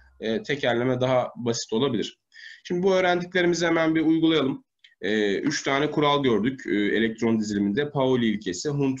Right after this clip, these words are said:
kuralı ve Aufbau kuralını gördük. Bu kuralları, e, sorularda uygulamaya başlayalım arkadaşlar. Şöyle biraz daha büyüteyim soruyu.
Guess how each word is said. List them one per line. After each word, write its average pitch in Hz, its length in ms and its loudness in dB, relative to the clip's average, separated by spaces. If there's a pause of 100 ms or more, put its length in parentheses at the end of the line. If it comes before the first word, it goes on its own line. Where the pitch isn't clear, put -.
kuralı 120 380 0
ve 139 160 -2
Aufbau 123 540 -2
kuralını 147 280 0
gördük. 151 340 0
Bu 156 140 -6
kuralları, 139 640 0 (280)
e, 120 520 -2
sorularda 127 520 2
uygulamaya 123 460 2
başlayalım 123 440 0
arkadaşlar. 90 520 -4 (340)
Şöyle 123 580 -2 (1600)
biraz 90 240 -6
daha 104 200 -2
büyüteyim 107 340 0
soruyu. 120 360 -4